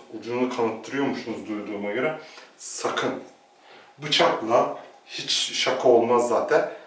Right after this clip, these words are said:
Bıçakla da hiçbir şey kanıttırmayın ve şey yapmayın.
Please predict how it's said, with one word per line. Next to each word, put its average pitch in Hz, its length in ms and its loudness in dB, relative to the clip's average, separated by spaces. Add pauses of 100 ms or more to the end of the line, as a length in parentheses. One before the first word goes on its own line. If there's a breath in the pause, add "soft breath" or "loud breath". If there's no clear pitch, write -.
(200 loud breath)
Bıçakla - 480 2
da 113 40 -2
hiçbir 165 440 -2
şey 117 300 -2
kanıttırmayın 139 920 -2
ve 127 80 0
şey 123 200 0
yapmayın. - 300 -2